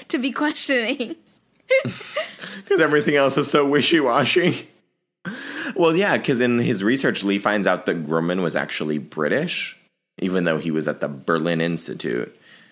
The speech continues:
Speaker 2: His English was better than his German, and he is, we know that he'd been indoctrinated into a tribe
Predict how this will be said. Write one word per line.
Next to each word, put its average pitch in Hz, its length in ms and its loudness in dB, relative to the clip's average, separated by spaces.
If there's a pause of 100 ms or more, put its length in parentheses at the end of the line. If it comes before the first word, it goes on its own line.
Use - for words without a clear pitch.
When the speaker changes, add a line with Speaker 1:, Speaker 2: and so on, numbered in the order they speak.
(240)
Speaker 2:
His 80 300 -4 (760)
English 101 520 0
was 78 140 -6
better 78 640 -2
than 76 100 -6
his 76 160 -8
German, 67 500 -4 (220)
and 80 460 -2
he 104 680 -4
is, 82 520 -2 (1500)
we 90 140 -2
know 95 120 2
that 90 100 0
he'd 90 160 -6
been 82 100 -2
indoctrinated 78 760 -2
into 76 240 -8
a 65 60 -6
tribe 73 800 -2